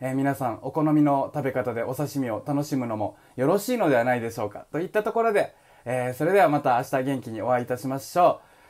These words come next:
う。えー、今日も健やかに安全運転でお過ごしください。えー、お相手はティーゼットフォーティエイト代表、桂田源太郎でした。バイバイ。ありがとう。うん、音声途切れてごめんね。バイバイ。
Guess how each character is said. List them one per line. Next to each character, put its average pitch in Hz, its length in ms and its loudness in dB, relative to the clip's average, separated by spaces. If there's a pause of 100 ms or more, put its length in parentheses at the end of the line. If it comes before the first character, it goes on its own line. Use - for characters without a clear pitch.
う。 131 40 -4
え 143 280 2
ー、 - 40 -10
今 160 80 4
日 143 40 4
も 127 140 0
健 185 200 0
や 180 80 2
か 160 100 0
に 175 160 -4
安 190 180 -2
全 220 160 -2
運 226 80 -6
転 214 160 -2
で 220 240 0
お 175 140 -2
過 196 200 -4
ご 208 120 0
し 208 100 -8
く 208 100 -4
だ 208 120 2
さ 208 260 6
い。 294 140 -2 (380)
え 127 140 0
ー、 123 40 2
お 131 40 2
相 131 160 2
手 127 80 -2
は 117 280 -2
テ 127 100 -8
ィ 113 80 -6
ー - 20 -10
ゼ 104 120 -8
ッ - 20 -10
ト - 340 -16
フ 127 80 -8
ォ 135 40 -4
ー 143 40 -6
テ 196 120 -2
ィ - 20 6
エ - 20 4
イ 202 60 0
ト 208 80 2
代 202 140 0
表、 202 260 0
桂 143 360 -4
田 110 140 -8
源 113 280 -10
太 165 120 -4
郎 196 80 -2
で 214 120 -2
し 208 40 -8
た。 - 160 -2 (280)
バ 160 100 0
イ 208 40 4
バ 202 400 6
イ。 - 200 -6
あ - 80 -8
り 208 60 4
が 220 100 0
と 208 1000 4
う。 139 40 -8
う - 20 -6
ん、 117 440 -8
音 170 240 -4
声 151 200 2
途 180 140 0
切 190 80 0
れ 196 120 4
て 190 100 0
ご 175 80 0
め 196 140 0
ん 214 40 -2
ね。 220 240 2
バ 156 160 -6
イ 196 60 0
バ 202 80 4
イ。 202 140 0